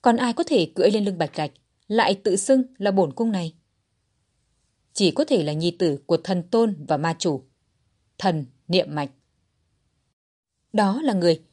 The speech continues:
mà ngay cả thiên đế cũng phải cúi đầu hành lễ khi nhìn thấy. Ba vị hộ pháp dù có kiêu ngạo đến đâu, bọn họ cũng chỉ có thể thu liễm mọi sự sắc bén của mình khi gặp vị điện hạ này. "Là...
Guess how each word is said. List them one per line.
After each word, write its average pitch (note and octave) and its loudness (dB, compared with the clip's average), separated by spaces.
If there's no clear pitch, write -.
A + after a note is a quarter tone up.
mà A3+ 0
ngay C#4 2
cả F3 -2
thiên G#3 -2
đế F3+ -2
cũng B3+ 2
phải A3+ 0
cúi E3+ -2
đầu G3 0
hành D3+ -4
lễ E3+ 0
khi G3+ -2
nhìn D#3+ -2
thấy. F3 -6
Ba G3 4
vị F3+ 0
hộ E3 -2
pháp A3 -10
dù F#3 0
có F3 -6
kiêu A3 -4
ngạo G#3 -4
đến D#3 -6
đâu, F3+ 0
bọn G#3+ 2
họ G3 0
cũng A3+ 0
chỉ G3 -2
có G3+ -2
thể E3 -2
thu G#3 -2
liễm G3 0
mọi F3+ 0
sự D#3+ 0
sắc D#4 -2
bén F3+ -2
của G3 -4
mình D3 -4
khi G#3 0
gặp E3+ -2
vị D#3+ 0
điện D#3 -2
hạ D#3+ -6
này. D3+ -8
"Là... G3 2